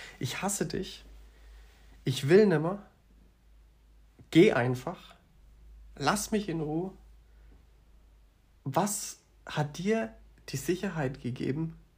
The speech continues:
zu sagen, "Ich liebe diesen Typ,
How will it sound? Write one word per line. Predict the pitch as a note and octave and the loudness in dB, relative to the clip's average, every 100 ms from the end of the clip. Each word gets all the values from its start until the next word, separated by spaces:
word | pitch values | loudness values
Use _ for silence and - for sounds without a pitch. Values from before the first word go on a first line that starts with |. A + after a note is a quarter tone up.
| _ | _
zu | - B2+ | -6 -4
sagen, | B2 B2 D#3+ F3+ G3+ G#3 - - - - - | -2 -2 -2 -4 -8 -10 -16 -20 -20 -20 -14
"Ich | B2+ - | -14 -8
liebe | C3+ D#3+ F#3+ | -6 -4 -6
diesen | F#3+ F3+ - - | -6 -12 -14 -14
Typ, | - A3 | -12 -12